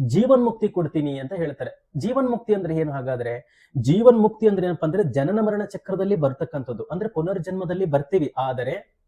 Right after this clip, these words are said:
ಯಾವುದೇ ಬಂಧನಗಳಿಂದ ನಮ್ಮನ್ನ ನಾವು ಸುತ್ಕೊ-, ಸುತ್ಕೊಂಡಿರೋದಿಲ್ಲ.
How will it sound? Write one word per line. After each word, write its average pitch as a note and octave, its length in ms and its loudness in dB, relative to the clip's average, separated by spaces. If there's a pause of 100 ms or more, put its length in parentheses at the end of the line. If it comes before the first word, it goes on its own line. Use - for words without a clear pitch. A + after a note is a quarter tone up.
(580)
ಯಾವುದೇ G#3 560 8
ಬಂಧನಗಳಿಂದ E3+ 800 0 (540)
ನಮ್ಮನ್ನ D#3 560 -2 (460)
ನಾವು D#3 800 0
ಸುತ್ಕೊ-, - 520 -6
ಸುತ್ಕೊಂಡಿರೋದಿಲ್ಲ. B2+ 1080 -6